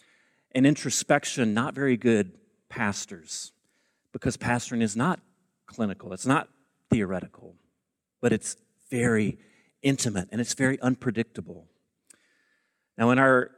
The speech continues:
gospel passage, we read of this very sa-, famous story of Zacchaeus that also, he also has a very <laughs> famous theme song, which I won't sing for you,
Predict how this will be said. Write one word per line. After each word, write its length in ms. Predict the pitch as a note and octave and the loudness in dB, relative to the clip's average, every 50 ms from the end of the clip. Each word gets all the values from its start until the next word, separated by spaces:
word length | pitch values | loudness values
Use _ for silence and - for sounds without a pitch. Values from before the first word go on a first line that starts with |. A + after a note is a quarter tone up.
| _ _ | _ _
gospel 420 | - B2+ B2+ C3+ - - C#3+ B2+ | 4 4 4 4 2 2 0 0
passage, 880 | - - B2 A#2 A2 A2 - - - A2 G2+ F#2+ F#2 - - - - - - | 0 4 2 4 4 4 2 0 -2 -2 -2 -2 -4 -4 -4 -4 -6 -8 -4
we 160 | A#2 A#2 A2 | -2 -2 2
read 260 | G2+ A2+ A#2 A#2 A2 | 4 4 4 6 4
of 120 | A2 F#2 F2+ | 2 0 -2
this 140 | A2 - | -4 -2
very 200 | - C3+ B2 A#2+ | 2 2 2 4
sa-, 280 | G#2 - - - B2 B2 - - | 4 2 0 0 0 -2 -2 -4
famous 340 | - - C3+ C3+ C3+ A#2 - | 0 2 4 4 4 4 2
story 440 | - - - C#3+ C3 B2+ A#2+ A#2 A2 | -2 0 4 6 6 6 6 6 4
of 300 | G#2 G2 F#2+ - - - - - | 2 0 -2 -6 -10 -10 -10 -4
Zacchaeus 800 | A2 B2+ A#2 G#2 - - - D#3 D3 C3+ B2 B2 A2+ - - - | 0 2 2 2 2 0 4 6 8 8 8 6 4 2 -2 -4
that 220 | - - A2+ G2+ - | 0 2 2 2 4
also, 480 | G2+ A#2+ A#2+ - - C#3 A#2+ A2 A2 | 4 4 4 4 2 0 2 2 2
he 140 | G2+ A#2 B2 | 2 2 2
also 220 | A#2 A#2 - - B2 | 2 2 2 0 -4
has 100 | G2+ G#2+ | -4 -2
a 40 | |
very 200 | G2 A2+ B2+ F3+ | 2 2 2 2
<laughs> 140 | G#3 - - C#3+ | 2 -2 0 2
famous 340 | C3 A#2+ A#2+ A2+ - - | 2 2 2 0 0 -4
theme 280 | - - - C3+ C#3 C3+ | -4 0 2 2 2 2
song, 360 | - - - C3 B2+ C3 C3 | 2 0 2 2 2 2 2
which 180 | A#2 G#2+ - - | 0 -2 0 0
I 100 | G#2+ G#2 | 0 2
won't 260 | A2 A#2 A2+ G#2+ - | 2 2 0 0 -4
sing 260 | - - D#3+ D#3+ F3+ | -6 -2 0 0 0
for 180 | E3+ - - D#3 | 0 0 0 2
you, 280 | C#3 C#3+ D3 D#3 F3+ | 4 4 4 2 2